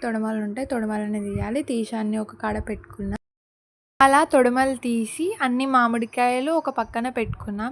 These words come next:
పెట్టుకున్న తర్వాత మమ్మీయే ఇంట్లో మామిడికాయ వక్కలు కొట్టింది, మమ్మీయే కొట్టింది వక్కలన్నీ. నార్మల్గా అయితే బయట కొట్టిస్తారు కొంత కొంతమంది, మమ్మీ అయితే ఇంట్లోనే వక్కలన్నీ కొట్టేసింది.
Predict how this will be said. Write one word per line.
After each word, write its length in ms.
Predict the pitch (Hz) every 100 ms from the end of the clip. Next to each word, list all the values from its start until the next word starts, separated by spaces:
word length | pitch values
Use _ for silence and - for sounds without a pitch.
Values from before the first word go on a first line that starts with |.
| 294
పెట్టుకున్న 380 | 247 - 226 247 247
తర్వాత 380 | 220 214 208 202 302 349
మమ్మీయే 440 | 254 233 240 269 269
ఇంట్లో 320 | 226 - 233 285 - - _ _ _ _ _
మామిడికాయ 460 | 247 262 254 - 285 262
వక్కలు 380 | 220 - 247 247
కొట్టింది, 520 | 226 214 - 202 202 277 302
మమ్మీయే 380 | 214 226 254 262
కొట్టింది 480 | 226 - 208 196 214 220
వక్కలన్నీ. 640 | 208 - 208 208 202 233 294
నార్మల్గా 400 | 214 214 233 233
అయితే 160 | 233 277 233
బయట 260 | 208 208 233
కొట్టిస్తారు 520 | 233 - 220 - 208 -
కొంత 160 | 208 214 214
కొంతమంది, 480 | 208 208 202 202 294
మమ్మీ 240 | 254 226 220
అయితే 180 | 220 269 226
ఇంట్లోనే 420 | 208 - 220 269 254
వక్కలన్నీ 500 | - 226 214 214 240
కొట్టేసింది. 600 | 214 190 214 202 208 196